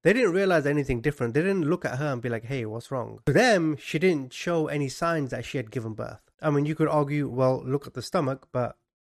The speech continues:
that's what the police reported anyway. But then later that day, around five P M, Amy started to complain about stomach pains, and then she slumped to the floor.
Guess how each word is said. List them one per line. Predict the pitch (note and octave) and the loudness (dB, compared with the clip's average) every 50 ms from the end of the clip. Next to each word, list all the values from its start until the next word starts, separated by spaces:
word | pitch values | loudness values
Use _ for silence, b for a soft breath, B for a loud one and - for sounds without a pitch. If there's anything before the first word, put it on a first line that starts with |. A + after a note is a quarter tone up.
| _ _ _ _ | _ _ _ _
that's | - D3 D3+ D3+ - | -2 -2 0 0 -2
what | E3 C3 | -4 -4
the | C#3 | -4
police | C3+ - C#3 B2+ B2+ A#2+ | -4 -4 -4 -4 -4 -4
reported | - A#2+ - - B2 A2+ A2 G#2+ | -6 -8 -8 -6 -6 -6 -6 -6
anyway. | A2 G#2 G#2 G#2+ A2 G#2+ G#2+ _ _ _ _ _ | -6 -8 -8 -10 -12 -14 -18 _ _ _ _ _
But | - C#3 | -2 0
then | C#3 C3+ C3 C3+ | 2 2 4 4
later | D#3 F#3 F#3 - F#3 | 2 2 0 0 0
that | F#3+ F3 C3+ D3 | 0 -2 0 0
day, | E3 E3 D3 | 0 2 2
around | B2 A#2+ B2 B2 A#2+ | 2 2 2 0 0
five | - - C#3 C#3+ D3+ D3 _ | -2 -4 -2 -2 -2 -2 _
P | D#3 D3+ D3+ | -4 -4 -2
M, | C#3 A#2+ A#2 - - | -2 -4 -4 -6 -6
Amy | - D#3 D#3+ E3 F3 F3+ | -4 -2 0 0 0 -2
started | D#3+ - - - D3 D3+ D3+ - C3 - | -4 -4 -6 -4 -4 -4 -4 -6 -10 -6
to | - C3 B2+ B2+ B2+ B B B B B B | -4 -4 -2 -2 -4 B B B B B B
complain | - D3+ C3 - - C#3+ D3 D3 C3+ | -4 -4 -4 -4 -4 -2 -2 -2 -2
about | A#2+ A#2 A#2+ A#2 A2+ | -2 -2 -4 -4 -6
stomach | - - - - D3+ C3+ A#2+ - | -4 -2 0 2 2 0 -2 -6
pains, | - B2 A2+ A2 A2 - - - B B B B | -8 -8 -8 -8 -10 -12 -14 -20 B B B B
and | B A#2+ A#2+ | B -4 -2
then | B2+ A#2 | -2 -2
she | - - B2 | -4 -6 -8
slumped | A2+ - - - - - - D3+ D#3 D#3 D3 - - - - | -8 -8 -6 -8 -6 -2 0 0 0 0 -2 -4 -12 -8 -6
to | - C3 | -4 -4
the | A#2+ A#2 | -2 -4
floor. | - - C3+ A#2+ G#2+ G2+ G#2+ A2 - | -4 -4 -4 -4 -4 -4 -8 -12 -16